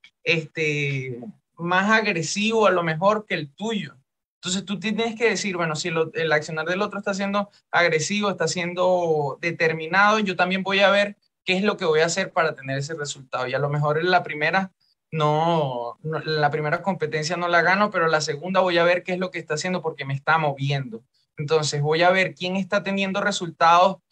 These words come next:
a mi alrededor para decir, "Bueno, yo también voy a,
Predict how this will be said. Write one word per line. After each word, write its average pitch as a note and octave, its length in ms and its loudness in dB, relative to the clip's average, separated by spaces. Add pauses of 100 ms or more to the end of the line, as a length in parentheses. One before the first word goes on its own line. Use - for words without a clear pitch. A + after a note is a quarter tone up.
(140)
a E3+ 120 4
mi E3+ 140 2
alrededor D#3 640 2
para F3+ 180 4
decir, D#3 280 0
"Bueno, D#3 200 -4
yo D3 160 -10
también E3 380 -2
voy F3 220 0
a, F3 380 2